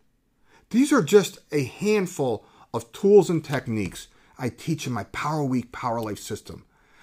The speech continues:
I, like you, want more time for myself. I also want to feel like I'm making progress on the things that matter.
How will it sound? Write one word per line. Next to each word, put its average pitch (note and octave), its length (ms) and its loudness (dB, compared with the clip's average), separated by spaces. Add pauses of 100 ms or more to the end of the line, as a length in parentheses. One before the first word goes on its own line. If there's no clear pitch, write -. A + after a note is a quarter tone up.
(160)
I, D#3+ 200 4
like F3+ 280 6
you, A#2+ 400 2 (200)
want C#3 240 2
more C3+ 180 6
time A#2+ 380 -2
for A2 100 -8
myself. F#2+ 500 -8 (280)
I C#3+ 100 0
also G#3 320 6
want D#3 260 6
to - 80 -10
feel D3 520 2 (200)
like D3+ 200 0
I'm D3 180 4
making F3 300 4
progress E3 500 2
on C#3+ 120 -4
the C#3 60 2
things D#3 340 0
that B2 160 -2
matter. G#2 420 -4